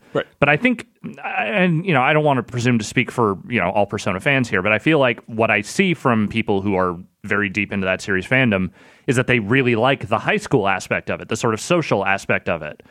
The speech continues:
Speaker 2: And, well, the social links, I think, are generally pretty good in this one. The high school lifestyle aspect of it, the trips, the sort of the, the kind of, you know, the, the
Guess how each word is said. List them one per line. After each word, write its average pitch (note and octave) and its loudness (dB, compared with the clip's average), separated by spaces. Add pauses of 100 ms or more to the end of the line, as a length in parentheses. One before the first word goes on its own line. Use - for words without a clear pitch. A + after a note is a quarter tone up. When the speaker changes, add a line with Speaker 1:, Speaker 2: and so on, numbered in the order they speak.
(320)
Speaker 2:
And, B2+ 2 (440)
well, B2+ 2
the B2+ -2
social G#3 2
links, C#3 0
I B2+ 2
think, C3 2
are A2+ 2
generally B2+ 2
pretty A2 -2
good A2+ 2
in G2+ 0
this F#2 -4
one. E2+ -2 (480)
The A2+ 0 (220)
high D3 -2
school C#3+ 2
lifestyle A2 2
aspect F#2 -2
of F2+ -2
it, F2 -6
the G2+ -8
trips, - -2
the F#2 -6
sort G2 -2
of F2+ -6
the, F#2 0
the F#2 -4
kind G#2 -2
of, F#2 -4
you F#2+ 0
know, F2 -2 (680)
the, G2+ 4
the F#2+ -2